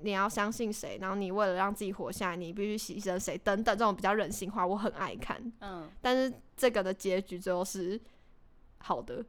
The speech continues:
Speaker 1: 我有点失望。<laughs> 就是他的结局是，就是他最后有救活一些人，但是他救活的方式是他们遇到一个天才科学家之类的，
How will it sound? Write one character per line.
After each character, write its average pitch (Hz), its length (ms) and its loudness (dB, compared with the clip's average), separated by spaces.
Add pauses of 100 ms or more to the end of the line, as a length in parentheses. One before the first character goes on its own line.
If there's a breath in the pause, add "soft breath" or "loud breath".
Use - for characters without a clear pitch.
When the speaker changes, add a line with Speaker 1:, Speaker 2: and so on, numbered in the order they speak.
(320)
Speaker 1:
我 247 100 6
有 233 60 12
点 240 160 12
失 226 320 8
望。 277 80 10
<laughs> 277 160 12
就 285 80 12
是 - 20 8
他 539 920 12
的 359 60 8
结 294 200 12
局 277 180 4
是， 277 440 4
就 294 200 0
是 311 80 6
他 285 140 8
最 277 220 8
后 262 200 8
有 185 180 2
救 208 240 4
活 175 220 0
一 190 100 -4
些 151 260 -4
人， 147 300 -6
但 359 140 4
是 359 60 2
他 339 100 2
救 285 220 6
活 202 160 0
的 185 60 0
方 190 220 0
式 214 200 -4
是 214 280 -2 (640 soft breath)
他 262 200 4
们 233 180 2
遇 247 100 2
到 214 240 6
一 196 120 4
个 151 240 -2
天 233 260 2
才 - 240 -2
科 196 220 -2
学 110 240 -6
家 170 200 -2
之 143 260 -8
类 156 260 -4
的， 262 180 0